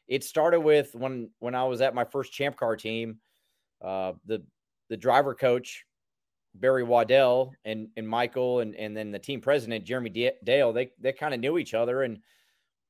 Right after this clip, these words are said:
Michael had just asked him, like, "Hey, like, any chance that A J and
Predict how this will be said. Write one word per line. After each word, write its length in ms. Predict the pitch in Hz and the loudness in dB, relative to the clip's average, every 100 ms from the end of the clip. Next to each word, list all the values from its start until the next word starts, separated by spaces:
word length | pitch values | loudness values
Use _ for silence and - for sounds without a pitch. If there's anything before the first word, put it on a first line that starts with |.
| _ _ _ _ _ _ _ _ _ | _ _ _ _ _ _ _ _ _
Michael 360 | 104 123 107 117 | -4 -4 -2 -2
had 100 | 98 | -2
just 220 | 113 98 | -4 0
asked 280 | 104 117 123 | 0 0 -4
him, 120 | 113 | -6
like, 180 | 101 92 _ _ _ _ | -6 -8 _ _ _ _
"Hey, 340 | 113 170 101 _ _ _ | -4 -4 -4 _ _ _
like, 160 | 85 85 _ _ _ | -14 -14 _ _ _
any 160 | 123 127 | -10 -10
chance 300 | - 139 120 | -6 -6 -4
that 120 | 120 | -2
A 140 | 113 123 | -2 0
J 220 | 123 117 | 0 -2
and 200 | 104 | -4